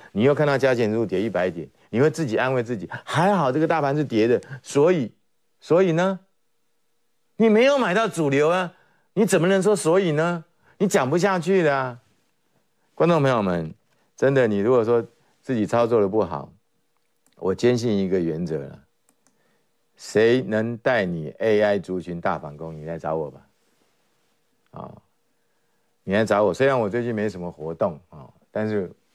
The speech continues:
你来找我啊，该给各位的优惠，我一定会给各位，各位优，一，一定会给各位优惠。那我每天也是不厌其烦告诉各位，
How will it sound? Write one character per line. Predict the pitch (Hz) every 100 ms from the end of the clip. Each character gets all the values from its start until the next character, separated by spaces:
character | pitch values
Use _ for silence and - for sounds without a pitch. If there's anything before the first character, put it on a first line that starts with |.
| _
你 | _ 92
来 | 85 90
找 | 87 92
我 | 82 73 _ _
啊， | 82 80 73 80 87
该 | 110 113 110 107 _
给 | 87
各 | 80 107
位 |
的 | 95
优 | 92 101
惠， | 95
我 | 95 80
一 | 85
定 | 107
会 |
给 | 87 76
各 | 98
位， | 92
各 | 85
位 | 82 87
优， | 90 87 -
一， | - 98 92 _ _ _
一 | -
定 | 110
会 | 113
给 | 82
各 | 78 95
位 | 87
优 | 90 82
惠。 | 92 - _ _ _ _ _ _
那 | 120
我 | 123
每 | 127
天 | 101 135
也 | 113
是 | 98
不 | 113
厌 | 113 120
其 | 101 98
烦 | 101 98
告 | 95 90
诉 | 98
各 | 92
位， | 90 85